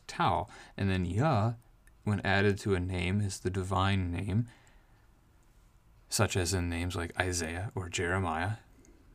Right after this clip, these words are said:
Those names have it too. And so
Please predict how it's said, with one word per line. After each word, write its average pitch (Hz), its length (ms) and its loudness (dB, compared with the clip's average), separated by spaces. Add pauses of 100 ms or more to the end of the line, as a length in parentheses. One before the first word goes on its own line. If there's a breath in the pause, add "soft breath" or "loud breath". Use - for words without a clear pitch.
(220)
Those 92 260 -4
names 92 280 -4
have 92 200 -6
it - 140 -8
too. 82 300 -6 (1120 soft breath)
And 92 240 -2
so 90 420 -2